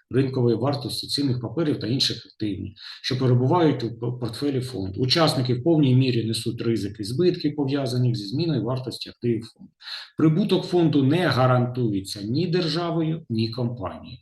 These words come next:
Це потрібно розуміти і знати. І так, дивимось. Вісімнадцять відсотків, вісімнадцять з половиною відсотків написано середньорічна дохідність.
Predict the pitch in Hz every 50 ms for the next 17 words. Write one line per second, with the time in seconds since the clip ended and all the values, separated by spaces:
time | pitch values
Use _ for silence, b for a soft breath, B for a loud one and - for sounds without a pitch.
0 | _ _ _ - - 160 160 160 - 117 113 120 127 123 120 117 110 113 - -
1 | - - 104 101 95 101 107 113 127 127 123 - - 117 117 117 - - 117 113
2 | - - 92 87 90 - - _ _ _ _ B B B B B B B B -
3 | 151 - 139 101 90 92 98 104 139 156 127 107 98 92 92 - - - 107 113
4 | - - 156 143 156 180 185 185 - - - - 120 117 113 - - 156 160 165
5 | 160 - 143 131 120 113 113 - 123 131 147 151 - - 131 - - - 110 113
6 | 120 131 143 135 123 110 101 104 107 - - 160 160 156 160 147 135 113 - -
7 | 113 110 - - 143 143 - - 123 117 117 - - - - - 117 120 - -
8 | 117 117 101 95 92 - - 117 117 117 113 104 95 - - - - - _ -
9 | - - _